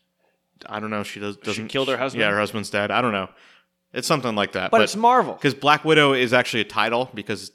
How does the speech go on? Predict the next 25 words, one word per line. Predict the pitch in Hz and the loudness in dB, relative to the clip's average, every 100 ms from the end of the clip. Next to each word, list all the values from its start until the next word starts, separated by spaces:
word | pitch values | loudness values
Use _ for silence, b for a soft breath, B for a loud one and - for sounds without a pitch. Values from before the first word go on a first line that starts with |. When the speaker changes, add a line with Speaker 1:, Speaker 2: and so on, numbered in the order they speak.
| - | -12
Speaker 1:
there's | 98 95 | -10 -6
another, | 95 101 98 | -6 -4 -6
there's | 104 95 | -6 -8
a | |
new | 95 98 | -6 -4
Black | 101 101 104 | -2 -4 -2
Widow, | 104 101 104 | -4 -2 -2
I | 101 | -4
guess. | 101 101 - - - _ _ _ _ _ _ _ _ _ _ _ _ _ _ - | -4 -6 -8 -18 -20 _ _ _ _ _ _ _ _ _ _ _ _ _ _ -8
Speaker 2:
<laughs> | |
Interesting. | - - 139 - 170 - - 139 151 180 _ | -6 -4 -6 -4 -4 -4 -4 -4 -4 -6 _
Okay. | 120 113 117 | -6 -2 -4
Speaker 1:
Yes. | - - _ B B B B B B | -4 -18 _ B B B B B B
Um, | - | -2
Speaker 2:
Th-, | 247 233 220 | 2 4 4
there's | 220 190 | 2 2
too | - 220 | 0 2
much | 214 202 | 2 0
stuff | - 175 - | -2 -2 2
going | 165 151 | 2 2
on | 143 143 131 | 2 0 0
in | 120 | -4
this | 113 - | -6 -8
web. | 110 123 135 | -4 4 6
Speaker 1:
But | 143 | 4